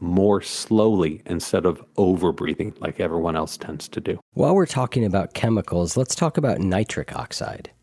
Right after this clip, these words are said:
Speaker 2: I've seen some things that you've posted recently about nitric oxide. So tell us a little bit about the role of nitric oxide.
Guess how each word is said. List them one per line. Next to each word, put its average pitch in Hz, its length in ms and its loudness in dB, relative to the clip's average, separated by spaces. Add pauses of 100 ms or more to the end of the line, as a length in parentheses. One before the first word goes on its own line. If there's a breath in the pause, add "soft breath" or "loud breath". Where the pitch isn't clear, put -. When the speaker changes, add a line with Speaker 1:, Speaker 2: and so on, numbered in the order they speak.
(120)
Speaker 2:
I've 104 160 2
seen 117 300 4
some 95 480 0
things 98 260 2
that 87 80 -2
you've 87 240 -4
posted 90 420 -2
recently 82 840 -2
about 90 340 0
nitric 95 460 -2
oxide. - 420 -4
So - 80 -4
tell 175 220 2
us 170 160 0
a 151 40 4
little 139 200 2
bit 113 160 2
about 95 380 -2
the 104 120 0
role 98 400 2
of 85 120 -2
nitric 85 500 -2
oxide. - 420 -12